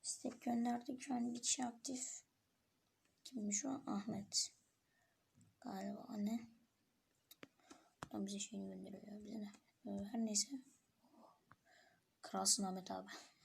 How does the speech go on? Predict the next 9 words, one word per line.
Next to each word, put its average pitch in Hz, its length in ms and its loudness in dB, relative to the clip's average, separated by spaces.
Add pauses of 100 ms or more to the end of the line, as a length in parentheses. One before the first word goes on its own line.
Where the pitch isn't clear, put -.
(320)
<laughs> - 1400 -12
Her 240 280 6
neyse. 233 220 12 (1000)
E, - 60 0
ordumuzu 220 440 8
eğitelim. 240 380 4
Dört 202 220 8 (240)
tane 214 300 8
var. 196 180 8